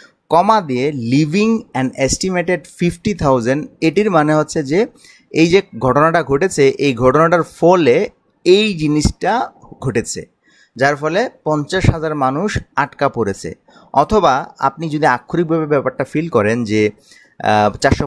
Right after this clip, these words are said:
পঞ্চাশটা চর এবং লো লাইং এরিয়াস কি হয়েছে? বন্যায় ভেসে গেছে, বন্যায় প্লাবিত হয়েছে, যা কিনা পঞ্চাশ হাজার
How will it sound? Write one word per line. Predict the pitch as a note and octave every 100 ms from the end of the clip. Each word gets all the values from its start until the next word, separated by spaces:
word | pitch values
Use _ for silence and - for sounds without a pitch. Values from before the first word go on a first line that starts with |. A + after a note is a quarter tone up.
| -
পঞ্চাশটা | D3+ D3 E3+ - D#3 -
চর | D#3+ E3+ D3
এবং | C3 C3+ A#2+
লো | C3 C3+
লাইং | C#3 C#3+ C3+ B2+
এরিয়াস | A#2+ B2+ C#3 C#3+ -
কি | C#3
হয়েছে? | C#3+ C#3 D#3 C3+
বন্যায় | A#2 A2+ B2+ F3 A#2
ভেসে | A2 B2+ A2
গেছে, | A2 F3+ C#3+
বন্যায় | A2+ G#2+ A#2 G#3 E4+ _ _
প্লাবিত | A#2+ A2+ A#2 B2 A#2
হয়েছে, | B2+ C3 - - F4+ _ _ _ A2
যা | A#2 C#3+ E3
কিনা | C3 A2+ G3+ - -
পঞ্চাশ | D3 D3 D3 G#3+
হাজার | F3+ F#3